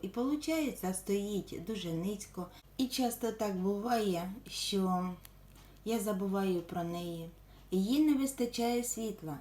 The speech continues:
її закривають інші рослини. Це я зробила висновок саме з того, що вона ось почала ростити, бачите, нового пагону, і ось такі коряві мають листи.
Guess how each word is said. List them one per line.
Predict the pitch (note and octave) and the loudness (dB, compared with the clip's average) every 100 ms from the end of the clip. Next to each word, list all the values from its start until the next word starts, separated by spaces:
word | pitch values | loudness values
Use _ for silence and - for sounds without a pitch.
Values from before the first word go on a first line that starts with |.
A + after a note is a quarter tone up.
| - | -4
її | E3+ G3 G#3+ | -2 0 0
закривають | F3+ G3 F#3+ F#3+ G3+ G#3+ G#3+ - | 0 0 2 2 2 0 -2 -2
інші | G#3 G3 G3 | -2 -2 -2
рослини. | F#3+ G3 - G#3 F#3+ D#3 D3 - - - | -2 -2 -2 -2 -2 -4 -8 -16 -20 -18
Це | - C4 | -2 2
я | D4 A#3+ | 4 2
зробила | G#3 G3+ G#3 G#3+ G3 | 0 0 0 0 0
висновок | F#3 G3+ G3+ F3+ F3 F3+ | 0 -2 0 0 0 -4
саме | - F#3 F3+ E3+ | -2 -2 -2 -2
з | |
того, | D#3 - D4+ A#3 F2+ | -6 -2 -2 -2 -6
що | - - F3+ | -8 -4 0
вона | F#3 F#3 G3+ G3+ - | 2 2 0 -2 -2
ось | F#3+ - | -4 -4
почала | - F3+ - F3+ F#3+ F#3 | -6 -6 -4 -2 2 2
ростити, | F3 - - F#3+ F#3+ E3 | 0 -4 -2 -2 -2 -6
бачите, | F3 A#3+ G3 E3 D#3+ D3+ - - - - - | -4 -4 -4 -4 -4 -6 -8 -18 -18 -10 0
нового | F#3 G3 F#3+ F3 F#3 | 2 4 2 2 0
пагону, | F3+ B3+ C#4 A3 D3+ D#3+ D#3 - | 2 2 2 2 0 0 -4 -4
і | G3+ A3+ | -2 -2
ось | F#3+ F#3+ | -2 -2
такі | - F3+ F3+ G#3+ A3+ A3+ - - | -2 -2 -2 -4 -4 -4 -12 -20
коряві | - F#3+ F#3 G3+ G#3+ G#3+ | 0 2 4 2 0 0
мають | F3+ F3 F#3 F#3+ F#3 - | 0 0 2 0 -2 -6
листи. | F#3 F#3+ - - E3 | -2 0 -2 -4 -6